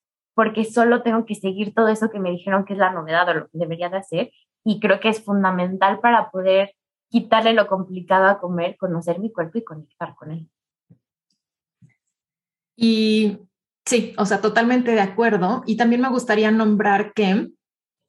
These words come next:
Speaker 2: obviamente, el hacer dieta de forma crónica es como la experiencia que nos desconecta de, de nuestro cuerpo, pero también nombrar que hay muchas otras experiencias que nos desconectan de nuestro cuerpo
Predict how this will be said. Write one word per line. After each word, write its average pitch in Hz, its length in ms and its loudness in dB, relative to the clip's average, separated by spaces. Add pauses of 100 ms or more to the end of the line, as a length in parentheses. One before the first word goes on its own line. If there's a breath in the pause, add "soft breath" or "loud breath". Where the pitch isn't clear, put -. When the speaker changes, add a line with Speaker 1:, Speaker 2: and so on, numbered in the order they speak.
(120)
Speaker 2:
obviamente, 202 840 2
el 185 600 0
hacer 190 240 0
dieta 208 220 2
de 202 40 0
forma 185 320 2
crónica 180 380 -2
es 175 100 -4
como 170 220 -2
la 185 300 2
experiencia 190 600 -2
que 185 100 0
nos 175 160 2
desconecta 175 600 0
de, 170 320 -2 (160)
de 190 220 0
nuestro 185 420 0
cuerpo, 226 380 0
pero 190 160 2
también 202 280 2
nombrar 202 300 2
que 202 80 0
hay 196 60 6
muchas 208 320 2
otras 190 260 2
experiencias 175 600 0
que 175 80 2
nos 170 120 2
desconectan 170 680 0
de 175 100 2
nuestro 165 340 -2
cuerpo 175 520 -2